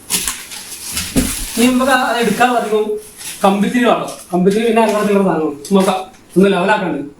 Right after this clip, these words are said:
അടുത്ത വന്നിട്ട് ലക്ഷ്മി ട്ടോ, ലക്ഷ്മി. ഇതിന്റെ റേറ്റ് അറുപത്താറ് റുപ്യ, ഈ ഒരു ബണ്ടിലിന് അറുപത്താറ്. സത്യത്തിൽ നമ്മളിത് നാ-, അഞ്ചെണ്ണം ഓർഡർ ചെയ്ത്, ഇത് വന്നത് നാലെണ്ണാണ്, അഞ്ചെണ്ണം ഇല്ല. അവിടെ നമുക്ക്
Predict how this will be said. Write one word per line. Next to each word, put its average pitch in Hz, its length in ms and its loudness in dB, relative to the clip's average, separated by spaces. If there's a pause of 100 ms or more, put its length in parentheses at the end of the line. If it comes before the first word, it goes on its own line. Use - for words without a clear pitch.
(140)
അടുത്ത - 240 2
വന്നിട്ട് 247 240 0 (400)
ലക്ഷ്മി 185 380 0
ട്ടോ, - 100 -4 (880)
ലക്ഷ്മി. 160 300 0 (800)
ഇതിന്റെ 220 340 6
റേറ്റ് 208 320 2 (640)
അറുപത്താറ് 190 460 2
റുപ്യ, 175 160 2
ഈ 190 80 8
ഒരു 202 120 0
ബണ്ടിലിന് 190 440 4
അറുപത്താറ്. 147 380 -4 (440)
സത്യത്തിൽ 214 320 2
നമ്മളിത് 269 320 2 (240)
നാ-, 214 180 4
അഞ്ചെണ്ണം 247 380 0
ഓർഡർ 208 160 2
ചെയ്ത്, 196 200 2 (440)
ഇത് 190 100 6 (100)
വന്നത് 214 300 2 (240)
നാലെണ്ണാണ്, 190 560 2 (640)
അഞ്ചെണ്ണം 202 360 4
ഇല്ല. 185 100 2 (1400)
അവിടെ 170 220 2
നമുക്ക് 208 260 0